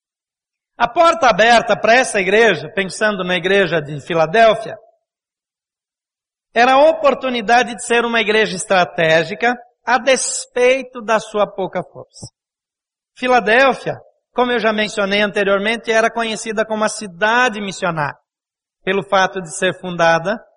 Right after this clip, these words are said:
para fomentar a civilização grego-asiática e o idioma e os costumes gregos nas regiões orientais da Lídia e da Fígia. A porta aberta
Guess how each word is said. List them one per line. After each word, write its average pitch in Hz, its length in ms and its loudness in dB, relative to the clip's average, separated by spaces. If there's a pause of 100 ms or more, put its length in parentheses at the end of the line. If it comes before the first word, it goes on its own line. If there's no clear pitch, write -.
(140)
para 196 200 0
fomentar 196 500 -2
a 190 60 0
civilização 185 1000 -4
grego-asiática 175 1000 -2 (420)
e 214 140 -6
o 240 60 -2
idioma 202 640 0
e 170 100 -4
os 175 160 -6
costumes 214 480 -8
gregos 226 380 0
nas 208 220 -2
regiões 202 420 -4
orientais 185 640 0
da 180 100 0
Lídia 180 300 -8
e 180 40 -10
da 185 120 -2
Fígia. - 400 -18 (720)
A 214 80 -2
porta 294 460 -2
aberta 175 600 0